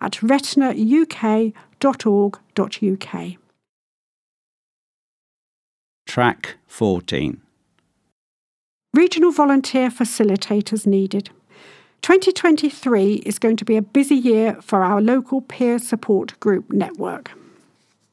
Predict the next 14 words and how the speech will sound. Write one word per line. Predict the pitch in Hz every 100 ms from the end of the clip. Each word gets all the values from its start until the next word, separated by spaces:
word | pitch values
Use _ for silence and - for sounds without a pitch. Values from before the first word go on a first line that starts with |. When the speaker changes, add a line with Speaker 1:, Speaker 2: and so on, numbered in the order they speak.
| -
Speaker 1:
From | 240 240
Carlisle | - 269 285 349 359
to | 330
Scarborough, | - 247 208 196 214 277 - _ - -
Merseyside | 220 262 269 277 262 254
to | 226
Cambridge, | - 202 202 208 214 - _ _
Cardiff | - 320 330 311
to | 277
Brighton, | 214 196 208 - 220 226
and | 208 208 -
everywhere | 233 214 233 226 220
in | 220
between, | 214 - 185 175